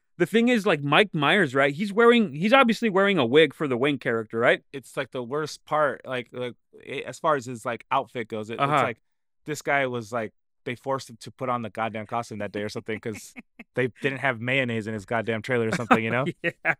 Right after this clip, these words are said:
Speaker 1: dude. But, like, in this scene, dude, fucking Wayne's, uh, like, wig looks dog shit, dude. It looks fucking horrible, man. And this is where Russell says, "All right, guys, everybody will be listening on the headsets."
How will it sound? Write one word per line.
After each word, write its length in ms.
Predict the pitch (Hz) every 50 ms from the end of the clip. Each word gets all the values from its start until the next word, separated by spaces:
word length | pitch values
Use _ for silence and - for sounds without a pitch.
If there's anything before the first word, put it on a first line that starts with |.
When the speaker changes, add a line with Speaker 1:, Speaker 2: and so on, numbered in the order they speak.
| _ -
Speaker 1:
dude. 220 | - 160 160 156 - - - - 185 -
But, 140 | 175 208 196
like, 260 | 202 202 185 165 - _ _ _ _ _ _ _ _ -
in 120 | 185 180 180
this 200 | 226 302 294 -
scene, 300 | - - 254 254 233 185
dude, 340 | 151 151 147 143 139 143 - _ _ _ _ _ _ _ _ _
fucking 480 | - 202 196 196 233 226 208 185 175 147
Wayne's, 380 | 151 170 214 269 294 254 233 170 _ _ - 165
uh, 360 | 175 165 156 151 143 139 135 131 127 120 -
like, 300 | - 160 156 147 127 127
wig 200 | 175 214 220 202
looks 280 | 214 226 220 160 - _ _ _ _ _ _ _ _ _ _ _
dog 320 | - 208 180 175 180 165 -
shit, 300 | - - 147 123 110 120
dude. 180 | 135 135 135
It 80 | 160 196
looks 240 | 214 208 190 - - _ -
fucking 300 | 208 190 - - 165 131
horrible, 500 | 113 - 135 151 156 151 147 127 117 110
man. 360 | 110 113 117 113 117 117 127 - _ _ _ _ _ _ -
And 280 | 160 170 175 180 185 196
this 140 | 202 - -
is 120 | 254 233
where 120 | 220 208 170
Russell 380 | 143 156 170 190 - - 196 156
says, 340 | - - 165 156 151 151 175
"All 60 | 208
right, 180 | 208 185 175 147
guys, 360 | 156 160 165 175 180 165 151 -
everybody 420 | 185 208 240 233 180 214 220 208
will 80 | 202 196
be 80 | 175 196
listening 480 | 175 170 165 - - 185 180 185 175
on 200 | 147 151 151 165
the 80 | 175 185
headsets." 460 | 214 311 302 - - 127 117 - -